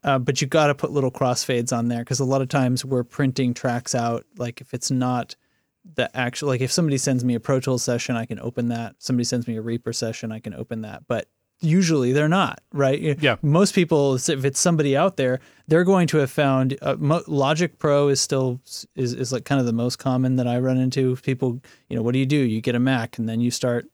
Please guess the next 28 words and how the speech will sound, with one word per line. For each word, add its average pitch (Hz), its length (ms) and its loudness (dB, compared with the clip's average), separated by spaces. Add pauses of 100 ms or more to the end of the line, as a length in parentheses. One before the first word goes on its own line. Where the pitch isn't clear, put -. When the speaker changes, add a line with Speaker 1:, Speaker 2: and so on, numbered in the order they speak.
Speaker 1:
recording, 131 500 -2
right? 117 280 -4
And 123 220 -4 (280)
Garage, 139 300 2
you 131 140 2
outgrow 139 340 2
GarageBand, 139 640 2
you 131 60 0
get 127 160 -4
yourself 135 280 0
some 127 160 0
Logic 131 340 0
Pro. 123 300 -2 (540)
Um, 120 500 0 (320)
but 202 180 2
there's 196 200 6
other, 165 300 6
there's 160 140 4
plenty 190 260 4
of 147 80 2
others. 143 360 4
Any 175 240 2
daw 135 300 2
is 127 160 0
totally 123 400 -2
valid. 110 480 -6 (120)
I 127 100 -6
mean, 120 360 0